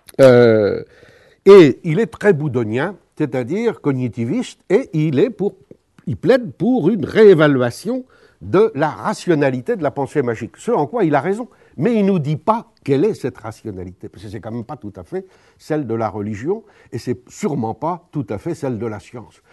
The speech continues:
Alors pourquoi n'arrive-t-il pas à théoriser cette pluralité des rationalités ?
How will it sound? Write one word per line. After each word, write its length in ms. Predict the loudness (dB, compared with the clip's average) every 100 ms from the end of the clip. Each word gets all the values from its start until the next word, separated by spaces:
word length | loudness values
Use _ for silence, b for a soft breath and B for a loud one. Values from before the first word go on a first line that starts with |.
| b b
Alors 260 | -4 -4 -4
pourquoi 340 | -6 -6 -4
n'arrive-t-il 500 | -4 -4 -6 -6 -10
pas 220 | -8 -8 -6
à 80 | -2
théoriser 640 | 4 6 6 2 4 2
cette 280 | 2 -4 0
pluralité 720 | 2 4 4 2 2 2 2
des 380 | 2 4 4 2 b b b b -8
rationalités ? 880 | -2 -2 0 0 0 -4 -10 -16